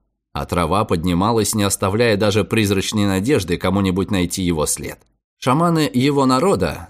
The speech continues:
такие, каким он был так давно и ещё совсем недавно, договаривались с духами,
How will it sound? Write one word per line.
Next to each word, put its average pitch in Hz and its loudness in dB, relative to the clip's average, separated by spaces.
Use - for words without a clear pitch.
такие, 123 0
каким 101 -2
он 98 2
был 92 2
так 90 0
давно 110 0
и 90 -2
ещё 92 0
совсем 92 0
недавно, 101 -2
договаривались 139 2
с 127 -2
духами, 135 -2